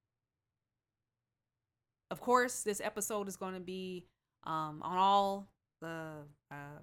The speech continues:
platforms, if you will, I guess, um, from the iTunes to Spotify. So please, and also you can, um, find Reviving, um, Reviving the Spirit on, uh, Facebook as well. So, uh,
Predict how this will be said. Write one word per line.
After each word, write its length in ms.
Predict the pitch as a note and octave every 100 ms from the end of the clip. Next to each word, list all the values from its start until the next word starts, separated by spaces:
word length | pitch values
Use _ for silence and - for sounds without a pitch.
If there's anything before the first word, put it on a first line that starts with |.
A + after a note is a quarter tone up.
| -
platforms, 500 | G3+ G3 G3+ G3 F#3
if 140 | F#3
you 100 | F#3+
will, 140 | F#3+
I 100 | F#3+
guess, 420 | F3+ F#3 F#3 F#3 -
um, 400 | D#3 C#3+ A#2+ B2+ D3 _ _ _ _ _ _ _ _ _ _ _ _ _ _
from 520 | - E3+ E3 D#3+ D3+
the 80 | -
iTunes 760 | - E3+ E3+ F3+ F3 E3+ D#3+ -
to 80 | D3+ D3+ D3+ - _ -
Spotify. 680 | - F3 E3+ - D#3+ D#3 D3+
So 160 | - D#3
please, 540 | - A3 G#3+ G#3 G3 _ _ _
and 140 | - E3+
also 360 | F#3+ G3 G#3+
you 160 | F#3 F3
can, 340 | - D#3+ D#3 -
um, 300 | D#3+ D3+ D#3 -
find 340 | F#3+ F#3+ F#3
Reviving, 480 | D#3+ E3+ E3+ E3+ D#3+ - _ _ _ _
um, 420 | D3+ D3 C#3 C#3 C#3 _ _ _ _ _ _ _ _ -
Reviving 440 | G3 F#3 F#3+ F3+
the 60 | E3+
Spirit 460 | - F#3 F#3 F3+ -
on, 540 | E3+ E3 D#3+ D#3 D#3 D#3+
uh, 240 | D#3+ D#3+ D#3+
Facebook 500 | G#3+ A3 - A#3 - - _ _
as 180 | F3+ E3+
well. 360 | E3+ E3+ F3+ G3
So, 540 | - E3 D#3+ D#3 D3+
uh, 340 | - D#3 -